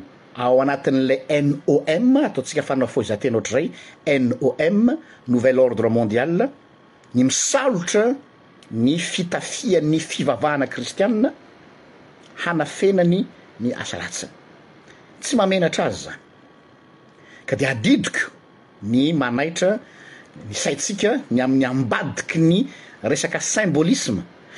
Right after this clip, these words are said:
Isika indraindray mety mieritreritra hoe, "Ah, symbolika fotsiny ireny, tsy dia zava-dehibe." Non. Ny symbolisme dia misy dikany lehibe, ary zavaiko aminareo hoe inona ny antony maha zava-dehibe ny symbole. Ary tsy n'importe quel symbole,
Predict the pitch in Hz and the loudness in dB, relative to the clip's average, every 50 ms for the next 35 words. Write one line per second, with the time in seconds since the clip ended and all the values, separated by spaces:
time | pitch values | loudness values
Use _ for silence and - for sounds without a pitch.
0 | - - - 156 - 285 254 254 220 - 208 247 262 233 214 208 196 196 208 196 | -14 -6 -6 -4 -2 -2 -2 0 0 0 2 2 2 0 0 2 2 2 2 2
1 | 220 208 233 220 220 226 226 - - 208 180 160 147 165 170 180 196 175 185 180 | 2 0 0 0 0 0 -2 0 0 0 2 2 2 2 2 2 0 0 0 -2
2 | 180 208 247 - - 180 170 160 190 202 208 185 175 - 107 127 123 110 131 120 | 0 -2 -2 0 0 0 2 2 2 2 2 2 0 -2 -2 -2 0 0 0 2
3 | 120 120 98 113 120 113 101 139 165 165 - - - 113 110 117 139 156 175 175 | 0 0 2 2 0 0 0 -2 -4 -4 -6 -10 -4 0 2 4 4 2 2 -2
4 | 175 - - - - - - - - - - - - - - - - - - - | -8 -16 -20 -20 -20 -20 -20 -20 -20 -20 -20 -20 -20 -20 -20 -20 -20 -18 -10 -4
5 | 127 123 - - 175 143 143 156 156 180 254 - - 214 220 262 220 - 131 123 | -4 -2 2 2 2 4 2 2 2 2 0 2 2 2 2 2 2 2 2 4
6 | 123 139 139 - 98 87 - 151 147 - - 147 127 120 113 104 98 147 175 165 | 4 2 0 -2 -6 -4 -4 -2 0 0 0 2 2 0 0 2 2 2 2 2
7 | 143 139 127 104 98 92 117 107 - 120 120 123 156 175 175 - - - - 175 | 0 -2 -2 -4 -2 -2 -2 0 0 0 2 2 0 0 -2 -6 -14 -6 -4 -2
8 | - - 147 135 131 131 127 139 131 123 104 107 104 101 98 95 95 110 147 170 | 0 2 2 2 0 0 -2 -2 -2 0 0 0 0 0 0 -2 0 -2 -2 -2
9 | 170 - 139 117 107 120 131 135 117 110 - - - - - - - - - - | -2 -4 -4 -2 2 2 2 2 0 -4 -8 -14 -20 -20 -20 -20 -20 -20 -20 -20
10 | - - - - - - - - 156 180 190 196 180 - - 208 190 190 185 185 | -20 -20 -20 -20 -16 -10 -6 -4 -2 -2 -2 -2 -4 -2 0 2 2 2 2 4
11 | 214 190 175 175 - - 208 185 170 156 - - 160 147 151 240 302 302 170 123 | 2 2 2 0 -2 0 0 0 0 0 0 0 2 4 4 4 4 4 2 -2
12 | 104 | -4